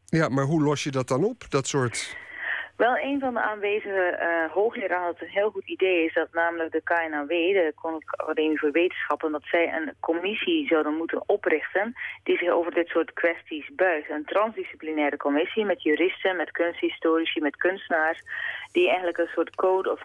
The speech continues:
Speaker 2: conduct zouden moeten opstellen, een soort, eh, deontologische code van hoe gaan kunstenaars om met auteursrecht. Eh, en dat je het eigenlijk alleen maar kunt doen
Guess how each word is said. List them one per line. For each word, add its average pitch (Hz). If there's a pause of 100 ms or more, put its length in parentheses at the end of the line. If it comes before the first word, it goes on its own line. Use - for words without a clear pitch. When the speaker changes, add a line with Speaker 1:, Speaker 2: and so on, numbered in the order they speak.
Speaker 2:
conduct 196
zouden 151
moeten 151
opstellen, 160
een 170
soort, 156 (600)
eh, 147
deontologische 170
code 165
van 160
hoe 196
gaan 156
kunstenaars -
om 170
met 151 (640)
auteursrecht. 151 (580)
Eh, 160 (680)
en 170
dat 170
je 175
het 170
eigenlijk 170
alleen 175
maar 175
kunt 165
doen 170